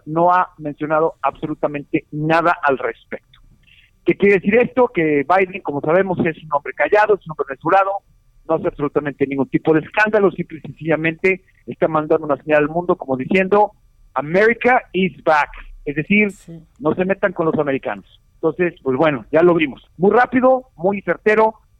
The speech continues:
Speaker 1: sin mucho problema.
Speaker 2: Oye, Juan, y también hoy anunció que, pues, Estados Unidos ya llegó a una buena cifra de personas vacunadas contra el coronavirus.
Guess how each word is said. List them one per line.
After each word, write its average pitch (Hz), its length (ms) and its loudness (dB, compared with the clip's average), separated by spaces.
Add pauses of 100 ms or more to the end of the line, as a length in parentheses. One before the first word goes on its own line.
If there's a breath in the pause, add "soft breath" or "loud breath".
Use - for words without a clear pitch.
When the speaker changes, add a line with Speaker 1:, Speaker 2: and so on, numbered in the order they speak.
(240)
Speaker 1:
sin 151 180 -2
mucho 160 540 2
problema. 120 380 -4 (680 soft breath)
Speaker 2:
Oye, 208 220 -4
Juan, 240 220 -4
y 233 80 -8
también 226 420 -4
hoy 233 280 -2
anunció 214 800 -4
que, 208 160 -6
pues, 175 240 -10
Estados 214 320 -8
Unidos 214 260 -8
ya 220 120 -4
llegó 220 500 -6
a 185 80 -8
una 226 320 -4
buena 262 320 -6
cifra 214 320 -8
de 240 80 -8
personas 190 400 -10
vacunadas 170 420 -10
contra 156 240 -12
el 156 60 -18
coronavirus. 165 680 -14